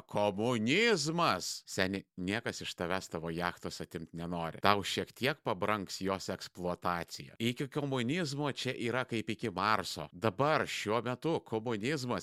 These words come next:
Lietuvoje yra paprasčiausiai neįmanomas. Komunizmas, socializmas, marksizmas, bet kokia radikali kairė šitoj šaly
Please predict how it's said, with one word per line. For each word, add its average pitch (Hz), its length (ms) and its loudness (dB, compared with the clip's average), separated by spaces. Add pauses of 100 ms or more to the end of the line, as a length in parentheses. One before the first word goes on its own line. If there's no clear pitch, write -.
Lietuvoje 107 640 0 (160)
yra 110 240 2
paprasčiausiai 123 1200 0
neįmanomas. 110 1040 -2 (100)
Komunizmas, 131 800 0
socializmas, 104 800 -2
marksizmas, 110 760 -2
bet 101 220 -4
kokia 123 480 2
radikali 113 640 0
kairė 113 640 0
šitoj 123 560 -2
šaly 117 460 -2